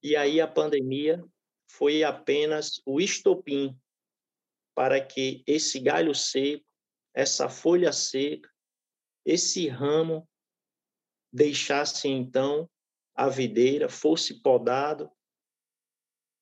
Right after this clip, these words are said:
mas a videira agora volta mais fortalecida, porque também é verdade que o galho seco, a folha seca na videira, ela deixa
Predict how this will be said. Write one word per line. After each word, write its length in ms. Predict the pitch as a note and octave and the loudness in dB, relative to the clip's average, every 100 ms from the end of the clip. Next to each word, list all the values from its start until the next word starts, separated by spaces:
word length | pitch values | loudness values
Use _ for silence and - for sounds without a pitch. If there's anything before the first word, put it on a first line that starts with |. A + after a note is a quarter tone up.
| - | -6
mas 200 | B2 C#3 | -2 0
a 80 | C3+ | 0
videira 400 | C3+ C3 C#3+ C#3+ | 0 2 4 4
agora 260 | C3+ C#3+ | 2 0
volta 400 | B2 C#3 D#3 D#3 | 0 2 2 0
mais 200 | C3+ B2+ | -4 -4
fortalecida, 1080 | B2+ C#3+ - B2 A#2+ A#2+ - G#2+ G#2+ G#2 G#2+ _ _ _ _ _ _ _ _ _ _ _ | -4 -6 -4 -2 -2 -2 -8 -8 -8 -8 -10 _ _ _ _ _ _ _ _ _ _ _
porque 680 | C#3+ C3 - D#3 D#3+ E3 - _ _ _ _ _ _ _ _ | 0 2 4 6 6 2 -6 _ _ _ _ _ _ _ _
também 720 | F3 D#3+ C3+ D3 E3+ F#3+ F3+ | 2 2 4 6 6 4 2
é 140 | D#3 | 4
verdade 680 | E3 E3 C3+ B2+ D3 E3+ E3 | 4 4 2 0 0 0 -2
que 180 | D#3+ - | -2 0
o 80 | D3 | 2
galho 360 | D3 F3 F3+ D#3 | 2 2 0 -2
seco, 480 | - D3+ D#3+ E3+ E3 | -4 -2 -2 0 -2
a 80 | |
folha 380 | D3+ - F3 F3+ | -4 -4 -2 -2
seca 460 | - - D#3+ E3+ D#3+ | -2 -2 -2 0 -2
na 140 | D#3+ | -2
videira, 680 | D3+ C#3 B2 C#3+ E3+ F3 E3+ _ _ _ _ _ _ _ _ _ _ _ _ - | -4 -6 -4 -2 0 0 -2 _ _ _ _ _ _ _ _ _ _ _ _ -4
ela 240 | C#3+ D#3+ | 2 2
deixa 680 | D#3+ D#3+ E3 D#3+ E3 D#3 C3+ | 4 2 2 0 -2 -4 -6